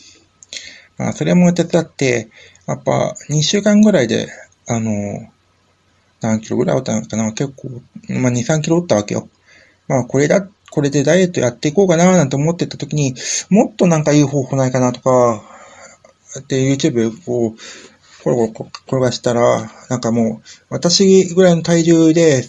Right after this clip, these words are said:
なのに数ヶ月で何キロになりましたっていう人が、まあ、結構出てくるの。うん。それで、何やってるんだろうって、まあ、調べてみたら、十六時間断食だっていうの。で、そっからね、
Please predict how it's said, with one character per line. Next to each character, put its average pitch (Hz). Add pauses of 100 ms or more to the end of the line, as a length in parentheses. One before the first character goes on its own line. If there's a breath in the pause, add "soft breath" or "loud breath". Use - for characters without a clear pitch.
(220)
な 156
の 139
に 127
数 156
ヶ 160
月 143
で 113
何 135
キ 135
ロ 143
に 135
な 131
り 131
ま 131
し 131
た -
っ -
て -
い -
う -
人 113
が、 110 (400 loud breath)
ま 113
あ、 -
結 170
構 104
出 135
て 135
く -
る 107
の。 113 (580 loud breath)
う 135
ん。 117 (100)
そ -
れ 165
で、 165
何 254
や 240
っ -
て 139
る 131
ん -
だ 123
ろ 117
う -
っ -
て、 117
ま 113
あ、 -
調 135
べ 143
て 123
み 117
た 117
ら、 117 (460 loud breath)
十 139
六 131
時 120
間 117
断 113
食 -
だ 98
っ -
て -
い -
う 101
の。 - (720 soft breath)
で、 127
そ 160
っ 170
か 311
ら 311
ね、 208